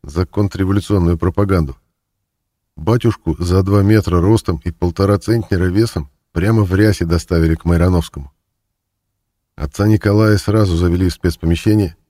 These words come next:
небольшую камеру с высоким потолком и широкими нарами с кожаными ремнями, как в клинике для душевнобольных. К полу прикручен металлический стол и две табуретки.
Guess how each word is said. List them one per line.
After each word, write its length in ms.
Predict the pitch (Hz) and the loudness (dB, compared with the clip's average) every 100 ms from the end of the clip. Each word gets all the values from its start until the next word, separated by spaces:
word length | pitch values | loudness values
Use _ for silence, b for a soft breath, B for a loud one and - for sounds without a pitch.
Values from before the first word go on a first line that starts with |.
| - | -10
небольшую 540 | 90 104 113 - 117 | -6 -2 -2 0 0
камеру 380 | - 107 92 85 | 0 0 0 -2
с 80 | - | -4
высоким 400 | 85 95 87 80 | -4 -2 -4 -4
потолком 500 | 87 95 98 113 78 _ _ _ _ | -2 -4 -2 -4 -4 _ _ _ _
и 60 | 85 | -12
широкими 560 | - 101 104 95 98 | -4 0 0 2 0
нарами 380 | 107 107 90 80 | 2 2 2 0
с 80 | - | -2
кожаными 420 | 95 82 85 85 | -2 0 0 0
ремнями, 500 | 85 98 104 101 69 _ _ _ _ - | 0 2 2 0 -2 _ _ _ _ -8
как 200 | 101 - | -8 -8
в 60 | |
клинике 480 | - 117 107 92 87 | -4 0 2 0 -2
для 140 | 85 | -4
душевнобольных. 760 | 87 - 95 87 85 98 73 - _ _ _ _ _ _ _ _ _ _ | -4 -2 0 -2 0 -2 -2 -8 _ _ _ _ _ _ _ _ _ _
К 80 | - | -8
полу 280 | 92 98 90 | -2 -2 0
прикручен 460 | 90 98 98 90 | -2 0 0 0
металлический 600 | 87 90 101 98 - 85 | 0 2 0 0 -4 -6
стол 360 | 82 - 110 104 | -6 0 2 2
и 60 | |
две 160 | 85 87 | 2 -2
табуретки. 600 | 78 78 92 101 - | 0 0 2 0 -4